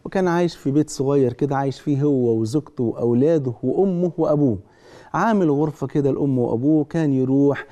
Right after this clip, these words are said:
يرعى بالغنم كده ويخليهم ياكلوا الخضرة هنا وهنا،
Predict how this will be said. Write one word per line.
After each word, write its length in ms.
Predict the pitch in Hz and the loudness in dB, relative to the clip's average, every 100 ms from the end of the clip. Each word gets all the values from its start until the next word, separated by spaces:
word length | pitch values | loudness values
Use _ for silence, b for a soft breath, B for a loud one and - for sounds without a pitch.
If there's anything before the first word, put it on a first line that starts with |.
| b b | b b
يرعى 320 | 156 160 135 | 0 2 0
بالغنم 480 | 120 120 120 139 117 | 0 -2 0 0 -2
كده 280 | - 143 135 | -2 -2 0
ويخليهم 500 | 123 - 123 135 117 | -2 -2 -2 0 0
ياكلوا 320 | 127 - 123 | 0 -2 -4
الخضرة 420 | 117 - 127 123 | -4 -4 -2 0
هنا 200 | 123 147 | 0 0
وهنا، 340 | 127 139 185 | 0 0 0